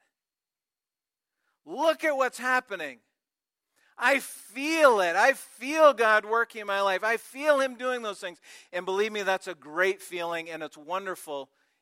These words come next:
and I'm so thankful for it. But we get hooked on that, and then when nothing is happening, we pick up our Bibles, and we get on our knees to pray,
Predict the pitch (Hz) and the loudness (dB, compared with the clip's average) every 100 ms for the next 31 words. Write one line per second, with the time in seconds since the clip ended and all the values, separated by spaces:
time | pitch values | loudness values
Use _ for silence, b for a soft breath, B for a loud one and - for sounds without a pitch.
0 | _ - 151 151 - 202 202 - 190 190 | _ -12 -10 -10 -8 -6 -8 -8 -8 -8
1 | - 160 - 139 131 123 107 b b 151 | -12 -16 -16 -14 -12 -12 -14 b b -12
2 | 151 156 160 170 - 220 - 165 143 131 | -10 -10 -8 -8 -8 -10 -8 -10 -8 -8
3 | 127 123 b b b 147 147 143 185 196 | -10 -10 b b b -10 -8 -4 -4 -4
4 | 180 151 151 202 233 214 165 143 131 156 | -6 -8 -2 0 0 -4 -10 -12 -12 -10
5 | 143 143 143 139 135 b b b _ 127 | -10 -12 -14 -16 -16 b b b _ -18
6 | 143 - 247 240 196 180 170 147 160 180 | -14 -6 -2 0 2 4 2 4 2 2
7 | 185 165 147 - b b - 156 147 180 | 2 -4 -12 -16 b b -16 -12 -8 -2
8 | 208 247 240 214 202 202 - 180 - 190 | 2 4 4 2 -2 -8 -10 -14 -6 0
9 | 175 156 | 2 0